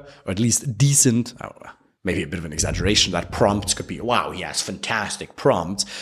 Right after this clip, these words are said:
A woman is never gonna swipe right on you because you have fantastic prompts, but she may very well swipe left on you.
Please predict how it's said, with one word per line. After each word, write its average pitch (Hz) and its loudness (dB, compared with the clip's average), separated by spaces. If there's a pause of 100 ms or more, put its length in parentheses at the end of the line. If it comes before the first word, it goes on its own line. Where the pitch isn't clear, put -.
(120)
A 143 0
woman 170 6
is 131 4
never 131 6
gonna 113 4
swipe 113 4
right 113 6
on 107 2
you 104 0
because 101 0
you 107 4
have 98 2
fantastic 104 0
prompts, 120 4 (240)
but 127 0
she 135 2
may 151 4
very 156 4
well 139 6
swipe 123 4
left 117 4
on 82 0
you. 73 -8